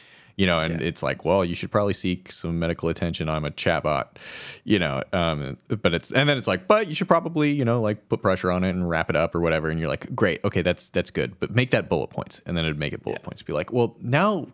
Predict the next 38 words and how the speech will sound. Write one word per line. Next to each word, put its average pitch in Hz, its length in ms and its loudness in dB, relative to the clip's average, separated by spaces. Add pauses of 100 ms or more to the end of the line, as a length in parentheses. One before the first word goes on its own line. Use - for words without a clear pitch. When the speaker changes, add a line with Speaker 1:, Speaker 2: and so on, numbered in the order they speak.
(260)
Speaker 1:
make 156 160 4
it 262 60 2
into 160 380 0
a - 20 -10
song. - 640 -4 (120)
I, 139 200 4
I 123 120 2
would 143 160 2
like 113 240 0
you 92 180 2
to - 140 -10
make 80 160 -4
this - 180 -8
into 60 180 -8
a - 60 -6
song, - 400 -8 (180)
uh, 78 300 -2
so - 220 -4
it's 73 100 -4
easier 71 280 -4
to - 120 -6
remember." - 420 -10
And 107 80 0
then 113 120 4
it'll 90 160 0
do 65 180 -4
it. - 180 -10
Be - 120 -14
like, - 140 -10
"Well, 104 180 -2 (180)
give 165 140 2
me 208 140 2
a, 95 340 0
a, 67 80 -6
like, 73 140 -6
a - 40 -16
piano 101 400 0
score - 480 -6